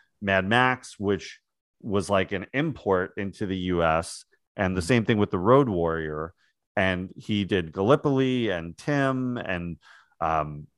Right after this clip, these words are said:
Speaker 1: The Year of Living Dangerously, but none of those were, like, a big mega, mega hit that's gonna make him an A-list. So, uh,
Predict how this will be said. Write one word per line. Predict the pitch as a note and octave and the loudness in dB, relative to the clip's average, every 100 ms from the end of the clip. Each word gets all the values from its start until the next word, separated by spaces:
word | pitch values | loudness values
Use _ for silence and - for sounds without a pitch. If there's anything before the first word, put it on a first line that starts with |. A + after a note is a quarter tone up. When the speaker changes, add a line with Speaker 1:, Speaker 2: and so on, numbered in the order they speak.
| _ _ _ | _ _ _
Speaker 1:
The | G#2+ | -6
Year | G2 A2+ | 2 4
of | G#2 | 6
Living | G#2+ G2+ F#2 | 4 4 0
Dangerously, | G2+ B2 B2 A#2+ A#2 - A#2 A#2 A2+ | 0 -2 -2 -4 -6 -4 0 2 2
but | A2 G#2+ | 0 0
none | A#2+ B2+ | 2 4
of | D#3 | 4
those | C3+ C3 A#2 | 6 4 2
were, | B2 A2+ | 0 4
like, | G#2 F#2+ - | 4 2 -2
a | A2 F#2+ | -4 -4
big | E2+ A2 G2+ E2 - | -2 2 4 2 -6
mega, | G2+ F#2+ F#2 F2 E2+ E2+ - | -4 0 2 2 0 0 -6
mega | G2 F#2 F#2 F2 D#2 | -6 -2 -2 0 -2
hit | F2+ F#2+ F2 - | 2 0 0 -6
that's | E2+ - | -8 -8
gonna | F#2 | -8
make | F2 F2 - | -4 -6 -8
him | E2 | -10
an | D#2+ | -6
A-list. | F2+ F#2 D2+ C#2+ - - | -4 -2 -4 -6 -14 -6
So, | G2 E2+ D#2+ - - - _ _ - | 0 0 -2 -8 -20 -20 _ _ -6
uh, | F2+ E2 | 0 0